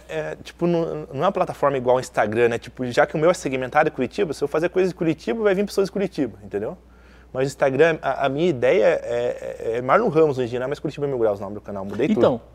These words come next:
Speaker 2: quando
Speaker 1: Tá.
Speaker 2: você fala Marlon Ramos, esse nome, ele faz o quê? Ele faz vídeo, ele faz, ele tem a produtora.
Speaker 1: Aham, Marlon Ramos, a minha produtora é Marlon Ramos Filme, né? É
Speaker 2: Sim,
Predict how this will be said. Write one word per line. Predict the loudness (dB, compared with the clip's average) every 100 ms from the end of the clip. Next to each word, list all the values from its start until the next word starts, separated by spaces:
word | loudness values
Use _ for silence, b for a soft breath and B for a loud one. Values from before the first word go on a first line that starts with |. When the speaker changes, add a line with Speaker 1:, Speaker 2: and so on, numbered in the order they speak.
| -2
Speaker 2:
quando | 0 2
Speaker 1:
Tá. |
Speaker 2:
você | 2 2
fala | 4 4
Marlon | 2 2 0 2 -2
Ramos, | 0 0 0 -4 -8 -20 -18 4
esse | 6 6 2
nome, | 2 4 4 0 -6 -16 -20 -20 -20 -8
ele | -6
faz | -2 0 0
o | -2
quê? | -4 -6 -10 -20 -20 -12
Ele | -8 -4
faz | -2 -2
vídeo, | -6 -6 -6 -10 -14 b b b b
ele | 0 0
faz, | 2 4 4 0 -10 -10
ele | -8 -4
tem | -2
a | -2
produtora. | -2 -4 -4 -2 0 2 -2 -6 -16 -20 -20 -20 -20 -14
Speaker 1:
Aham, | -12 -8 -6
Marlon | -2 -2 -2
Ramos, | -2 -2 -2 -4 -6 -18 -20 -20 -20 -20 -20 -20 -14
a |
minha | -8 -2
produtora | 0 2 2 2
é |
Marlon | 4 2
Ramos | 2 0 0
Filme, | -2 0
né? | -2 -4
É |
Speaker 2:
Sim, | -2